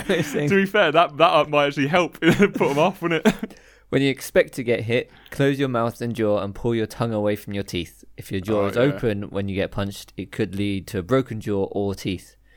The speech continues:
Speaker 2: Oh,
Speaker 1: In
Speaker 2: yeah.
Speaker 1: addition, if your tongue is in the wrong position, it could
Speaker 2: You
Speaker 1: get
Speaker 2: could
Speaker 1: bitten.
Speaker 2: chomp your tongue. That's there. That's a fair point, actually.
Speaker 1: Tuck in your chin.
Speaker 2: Where?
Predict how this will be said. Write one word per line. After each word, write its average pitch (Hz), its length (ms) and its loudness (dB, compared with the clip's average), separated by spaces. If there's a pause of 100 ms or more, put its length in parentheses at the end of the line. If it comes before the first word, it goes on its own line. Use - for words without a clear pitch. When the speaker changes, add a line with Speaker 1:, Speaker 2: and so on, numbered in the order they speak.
(300)
Speaker 2:
Oh, 113 60 -6
Speaker 1:
In 98 120 0
Speaker 2:
yeah. 101 60 0
Speaker 1:
addition, 110 320 -2
if 104 140 -8
your 95 80 -4
tongue 117 240 -2
is 92 140 -8
in 92 100 -8
the 90 80 -6
wrong 87 160 -6
position, 87 580 -10 (460)
it - 180 -4
could - 160 -12
Speaker 2:
You - 60 -12
Speaker 1:
get 90 120 -4
Speaker 2:
could 98 80 -6
Speaker 1:
bitten. 87 280 -8
Speaker 2:
chomp - 300 -10
your 92 100 -10
tongue. 92 320 -10 (320)
That's 104 220 -4
there. 92 260 -4
That's 98 220 -6
a 107 40 -4
fair 95 220 -4
point, - 280 -12
actually. - 300 -12 (1700)
Speaker 1:
Tuck - 280 0
in 156 140 2
your 147 120 0
chin. 190 380 -2 (960)
Speaker 2:
Where? 104 360 -4